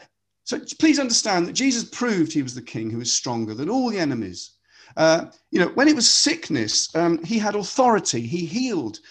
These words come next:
uh, those who were sick. Uh, when he came up against a natural disaster, like, uh, on the Sea of Galilee, you know, there was a storm.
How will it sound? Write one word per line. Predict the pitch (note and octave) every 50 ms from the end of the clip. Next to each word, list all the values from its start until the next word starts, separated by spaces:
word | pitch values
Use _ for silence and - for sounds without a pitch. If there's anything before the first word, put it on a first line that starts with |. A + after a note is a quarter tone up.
| - - -
uh, | - D#3 D#3+
those | D#3+ F3+ F#3 F#3+ F#3 F#3 - -
who | - E3+ E3+
were | C#3+ D3
sick. | - - - - F#3 D3+ A#2 - - - - - - - - _ _ _ - _ _ _ _ _ -
Uh, | E3 D3+ E3 -
when | G3 A#3 A#3+ A#3
he | A#3+ A#3
came | A#3 - A#3 A3 G#3+ G#3
up | G#3 G3+ G#3
against | F#3+ G3 G3 F3 - -
a | F3
natural | F3 G3 G3+ - - - - F#3
disaster, | D#3 E3+ F3+ D#3+ F#3 F#3+ G3 G3+ G3 - - - - B2+ A2 G#2+
like, | G#2+ C3+ D3+ D3+ D3+ - - - - - - - - _ _ _ _ -
uh, | - D#3+ F3+ -
on | - F3 F3+
the | G#3 G#3
Sea | - - A#3 A#3+ A#3+
of | G#3 E3+
Galilee, | - F#3+ F#3+ F#3+ F3 D#3 B2+ A#2
you | A2 A#2+
know, | D3+ F#3 F#3+
there | E3+ F3 F3+
was | E3+ E3 D#3
a | D3+
storm. | - - - - F#3+ F#3+ F#3+ E3+ C#3+ A#2 G#2+ G2 - -